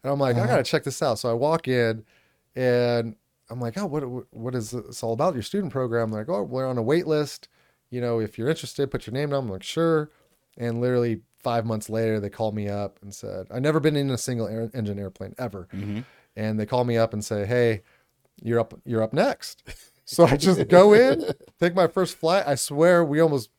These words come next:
Speaker 1: probably crashed on our first
Speaker 3: Wow.
Speaker 1: landing
Speaker 2: Wow.
Speaker 1: on my Discovery flight. Yeah, he gave me the controls. I didn't know what I was doing. I was, I almost quit that,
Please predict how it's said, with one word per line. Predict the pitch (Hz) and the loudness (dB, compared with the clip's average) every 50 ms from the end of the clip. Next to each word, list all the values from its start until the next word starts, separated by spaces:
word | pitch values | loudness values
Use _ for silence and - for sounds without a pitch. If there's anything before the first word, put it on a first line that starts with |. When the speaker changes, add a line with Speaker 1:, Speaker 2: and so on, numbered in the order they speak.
| _ _ _ | _ _ _
Speaker 1:
probably | _ 175 190 185 156 | _ -2 -2 -2 -2
crashed | 104 - - 147 156 180 196 175 - - | -4 -4 -2 -2 2 2 0 2 4 6
on | 180 196 | 8 8
our | 190 185 180 147 | 10 10 8 8
first | 127 127 117 - 165 185 - - | 6 0 0 0 0 0 2 0
Speaker 3:
Wow. | 151 | 0
Speaker 1:
landing | 151 165 180 196 202 208 208 214 208 185 101 101 | 0 0 0 0 0 0 0 0 -2 -4 -4 2
Speaker 2:
Wow. | 113 120 120 117 107 - | 4 6 6 8 6 6
Speaker 1:
on | - | 4
my | 143 | 4
Discovery | 135 143 135 - - 180 180 165 190 180 | 2 2 -4 0 0 0 2 2 0 -2
flight. | 180 - 185 180 180 185 185 160 | -2 0 0 4 4 4 4 2
Yeah, | 131 147 147 139 | 2 2 2 2
he | 123 120 | 2 2
gave | 110 139 147 | 0 0 0
me | 160 160 | 0 -2
the | 147 147 | -2 -2
controls. | - 156 131 - - 156 156 156 139 | -4 -6 -6 -2 0 2 2 4 4
I | 143 135 | 2 2
didn't | 147 147 | 2 2
know | 147 143 143 | 0 0 2
what | 143 139 | 2 2
I | |
was | 127 117 110 | 0 0 -2
doing. | 104 127 139 147 147 139 | 0 0 0 2 0 0
I | 123 110 | -2 -4
was, | 98 98 - - | -4 -8 -10 -8
I | 113 110 | -6 -6
almost | 110 117 135 147 139 - - | -4 -4 -4 -4 -6 -8 -4
quit | - - 127 - _ | -4 -4 -4 -4 _
that, | 123 127 135 135 120 - | -4 -4 -4 -4 -6 -8